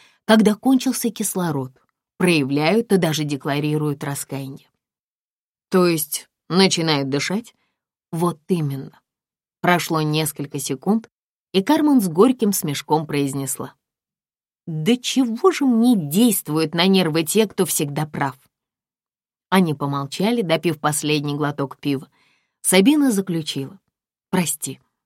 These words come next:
что захотела поговорить с тобой об этом, но мне это было необходимо. Теперь ты понимаешь, отчего Нарда не желает любить меня». Кармен сразу посерьезнела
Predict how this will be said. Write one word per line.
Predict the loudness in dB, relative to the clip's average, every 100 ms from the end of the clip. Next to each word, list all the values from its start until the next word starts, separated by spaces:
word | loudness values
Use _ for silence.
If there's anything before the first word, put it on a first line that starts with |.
| _
что | -12 -2 -2
захотела | 0 -2 -2 0 0
поговорить | -2 -2 -2 -2 -4 -6
с |
тобой | -8 -6 -6
об | -6 -8
этом, | -10 -14 -18 _ _ _ _ _ _
но | 4 6
мне | 8 4
это | 2
было | -2 -2
необходимо. | -2 -2 -2 -2 -6 -6 -8 -12 _ _ _ _ _
Теперь | 4 4 6 2
ты | 0 -4
понимаешь, | -4 -2 -4 -6 -12 -16 _ _ 0
отчего | 0 2 0 0
Нарда | 0 -2 -2 -6 -14 _ _ _
не | 4 6
желает | 6 2 0 -2 -4
любить | -4 -2 -4 -6 -10
меня». | -12 -14 -18 _ _ _ _ _ _ _
Кармен | 0 2 0 -4
сразу | -6 -2 0 0 -2
посерьезнела | -6 -6 -4 -6 0 2 2 0 -4